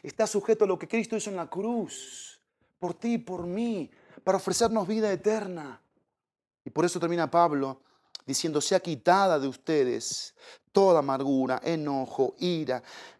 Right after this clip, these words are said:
gritos, insultos, así como toda malicia".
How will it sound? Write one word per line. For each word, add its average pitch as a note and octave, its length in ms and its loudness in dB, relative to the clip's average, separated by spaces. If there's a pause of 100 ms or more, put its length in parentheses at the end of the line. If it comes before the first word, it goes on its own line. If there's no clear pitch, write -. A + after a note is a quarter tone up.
(160)
gritos, D#3 580 4
insultos, D3 720 0
así F3 220 -4
como D3 280 -2
toda E3+ 340 4
malicia". C3 720 -6